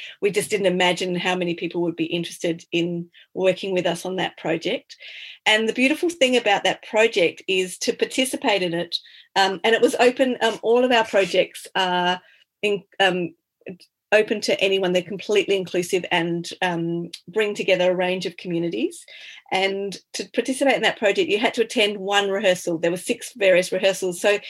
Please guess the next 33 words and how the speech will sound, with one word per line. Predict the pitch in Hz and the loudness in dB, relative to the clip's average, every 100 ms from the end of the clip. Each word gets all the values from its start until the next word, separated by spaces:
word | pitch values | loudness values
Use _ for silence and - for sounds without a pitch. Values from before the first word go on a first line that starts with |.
| - | -2
it | 220 | 2
was | 233 | 2
really | 220 262 262 247 | 4 6 6 6
just | 226 220 - | 2 0 0
chosen | 226 208 202 | 2 2 0
by | 185 180 | 2 2
when | 175 196 190 196 | 2 0 -2 -4
suited | 180 214 220 - | 2 4 4 2
people. | 185 175 180 175 175 - - - - _ | -2 -2 -4 -6 -10 -20 -18 -18 -20 _
And | 214 220 | 2 4
I've | 220 233 | 2 2
never | 240 247 254 247 | 2 4 4 4
had | 247 220 | 2 -2
the | |
process | 208 208 196 202 214 | -2 -2 -2 -2 -4
of | 196 | -4
running | 185 196 202 196 190 | -2 0 0 -2 -4
a | 180 | -2
rehearsal | 190 202 196 190 | 0 0 -2 -2
with | 180 185 | -2 -4
such | - 202 185 - - | -2 0 2 -2 -6
diversity. | 180 175 175 170 175 170 170 - - | 0 0 0 -4 -2 -2 -4 -12 -18
So, | - 208 202 - | 0 2 2 2
um, | 180 175 180 185 - - | 0 0 -4 -8 -14 -8
each | 202 202 - | -4 -4 -2
rehearsal, | 196 202 190 - 185 | -2 0 -2 -2 -4
sometimes | 175 - 196 196 196 226 - | -4 -4 -6 -4 -6 -6 -2
there | 190 | -2
would | 190 | 0
be, | 180 | -2
there | 180 190 | -2 -2
was, | 190 196 | -2 0
like, | 180 - | -2 -2